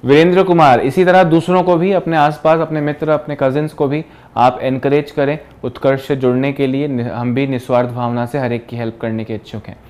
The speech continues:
कन्हैया झा बीस हजार, नितेश बुंडेला सत्तर हजार आंसर दे रहे हैं, प्र-, प्रेम कुमार सैनी पच-, पच्चीस हजार दे रहे हैं, राजेश बुरी एक लाख सत्तर हजार। देखें, चलिए क्या है, थोड़ा सा इसे टेक्स्ट का साइज छोटा कर देते हैं,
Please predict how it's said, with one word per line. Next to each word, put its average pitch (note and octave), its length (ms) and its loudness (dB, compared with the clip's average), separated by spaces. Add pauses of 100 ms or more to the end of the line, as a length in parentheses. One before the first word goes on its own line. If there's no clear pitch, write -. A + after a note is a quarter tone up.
(440)
कन्हैया D#3 360 4
झा D3+ 240 2
बीस C#3 280 0
हजार, A#2 360 0
नितेश D3+ 520 -2
बुंडेला C#3+ 600 2
सत्तर E3 500 -2
हजार C#3+ 320 4
आंसर A#2+ 280 -4
दे A#2 180 -4
रहे B2 100 -2
हैं, D#3 120 -12 (500)
प्र-, A#2+ 200 -6
प्रेम D3+ 280 2
कुमार D3+ 380 2
सैनी D3 360 -2
पच-, - 440 -8
पच्चीस D3+ 360 -4
हजार B2 260 2
दे A2+ 160 0
रहे A#2 80 -2
हैं, C#3+ 140 -8 (360)
राजेश B2 440 2
बुरी D3 300 0
एक C3+ 240 -2
लाख A2+ 340 -2 (280)
सत्तर C#3+ 300 -2
हजार। B2 320 -2
देखें, C#3 380 -2
चलिए C3 240 0
क्या A#2 140 -2
है, G2 180 -8 (800)
थोड़ा E3 180 8
सा E3+ 120 4
इसे E3+ 440 -2
टेक्स्ट C#3+ 300 -6
का D3+ 120 2
साइज C3 340 -2
छोटा B2 280 -4
कर A#2+ 120 -8
देते G#2 260 -10
हैं, B2 180 -14